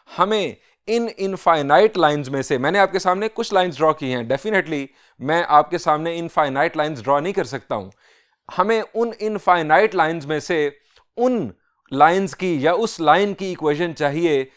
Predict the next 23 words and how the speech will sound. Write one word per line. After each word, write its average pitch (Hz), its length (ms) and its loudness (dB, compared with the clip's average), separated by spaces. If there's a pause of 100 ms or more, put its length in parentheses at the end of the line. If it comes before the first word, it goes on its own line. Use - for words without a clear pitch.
(160)
कि 165 100 -4
जो 165 220 0
लाइन 151 400 2
वन 170 280 0
और 156 240 2
लाइन 143 400 0
टू 202 160 -4
के 165 200 -4
इंटरसेक्शन 151 800 -6
से 190 300 -6 (280)
गुजर 120 320 -2
रही 135 240 -4
हो 151 440 0 (200)
और 151 320 4 (200)
एक्स - 260 -2 (100)
और 151 160 2
वाई 135 220 4
इंटरसेप्ट 147 400 -6
उसका 143 380 2 (380)
इक्वल 110 400 -8
हो। 87 320 -16 (420)
स्टूडेंट्स, 208 440 -6 (280)
हम 208 220 4